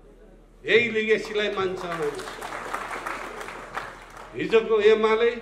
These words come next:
माओवादी इतिहास हो, इतिहासमा दर्ज भएको छ, त्यसको इतिहासमा समीक्षा हुन्छ। अहिलेको नेतृत्वले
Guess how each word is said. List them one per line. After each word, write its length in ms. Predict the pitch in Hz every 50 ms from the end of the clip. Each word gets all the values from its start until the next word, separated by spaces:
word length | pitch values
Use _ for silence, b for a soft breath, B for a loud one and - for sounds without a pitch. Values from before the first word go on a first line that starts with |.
| - - - - - 135
माओवादी 520 | 175 214 220 220 220 220 220 214 214 220
इतिहास 680 | 220 220 - - - - 214 220 220 214 208 - - 208
हो, 60 | 190 185
इतिहासमा 680 | 180 190 196 - 220 220 220 226 226 - - 226 220 220
दर्ज 320 | - 208 214 220 208 214
भएको 420 | 214 202 196 190 196 202 196 214 208 -
छ, 60 | 214 214 208
त्यसको 300 | - 208 208 - - 226 214
इतिहासमा 640 | 185 - - 185 196 202 214 214 190 - - 202 - -
समीक्षा 460 | - 202 190 196 185 - - 175 165
हुन्छ। 280 | 156 135 120 - - - - - - - - - - - - - - - - - - - _ - - -
अहिलेको 420 | 160 202 226 214 208 190 - 185
नेतृत्वले 720 | 160 151 170 202 196 - 208 202 - 214 202 185 185 170